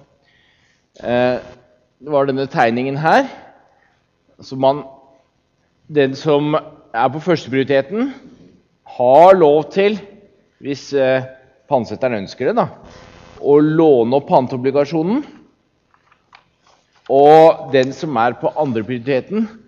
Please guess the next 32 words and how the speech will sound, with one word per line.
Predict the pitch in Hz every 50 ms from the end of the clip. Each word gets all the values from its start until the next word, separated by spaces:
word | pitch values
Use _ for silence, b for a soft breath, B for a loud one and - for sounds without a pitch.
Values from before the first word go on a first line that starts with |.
| _ _ _
har | - - - - 135 120 117 113 120 127 139
i | 151 160
prinsippet | 160 185 185 165 - 151 123 - 165
opptrinnsrett | 156 - - - 113 117 110 - 147 143 143 - 147
når | 139 135
den | 147
er, | 156 156 147 131 127 - -
eh, | 156 143 139 135 139 139 139 139 135 117 - -
nedbetalt. | 147 135 120 123 113 - - 185 220 240 233 - b b b b b b b _
Så | - 165 156 151 160 170 - - - B B B B B B B _ _ _
selv | - - 147 135
om | 139 143
man | 165
sier | 170 - 160 123 120 123
at | 123
det | - - - - -
er | - 117 117 120 123 131 139 147 156 165 180 196 190
opptrinnsrett, | - - - 151 139 139 131 170 202 233 226 - - - - _ _ _ _ _ -
og | 120 123 -
at | -
det | 147 127 101 - - - _ _ _ _ _ _
er | 107 113 113 117 120 131 147 165 165 147
opplåningsrett, | 117 - 143 143 139 151 160 151 180 196 220 220 - - - - _ _ _ _ _ _ _ _ _ _ _ _ _ _ _ _ _ _
så | - - 180 143
er | 117 107 104 110
det | 127 131
en | 131 120
konflikt | 151 160 151 - - - 131 139 139 - - - - - - - - - - - _
mellom | - 95 98 95 92 92 95 104 107 107 110 107 107 - - _ _ -
de | 101 98 95
to | - 98
rettighetene. | 98 92 95 87 - - 60 60 - _ 58 -